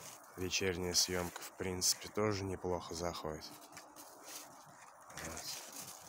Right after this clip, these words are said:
Собаки помогают духовно отключиться от нашего вот этого жизненного сумасшествия и расслабиться. Очень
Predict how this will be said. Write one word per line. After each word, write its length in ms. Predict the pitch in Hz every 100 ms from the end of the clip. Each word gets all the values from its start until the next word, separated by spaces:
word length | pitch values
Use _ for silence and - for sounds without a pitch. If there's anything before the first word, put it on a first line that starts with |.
| - - - - - - - -
Собаки 380 | 98 117 107
помогают 720 | 90 98 98 95 107 104 87 90
духовно 580 | 101 - 110 101 95
отключиться 880 | 90 95 - 101 98 110 98 - 90
от 200 | 90 - - - - - - - - - - - - - - - - - - - - - -
нашего 680 | 95 101 92 - 90 90 90
вот 160 | 92
этого 340 | 92 87 90 90
жизненного 640 | 101 95 95 90 87 85
сумасшествия 920 | - 90 92 92 147 147 - 123 107 92 - - - - - - - - - - - - -
и 200 | 101 104 90 - - 90
расслабиться. 720 | 95 - 107 104 95 - 90 - -
Очень 300 | 101 107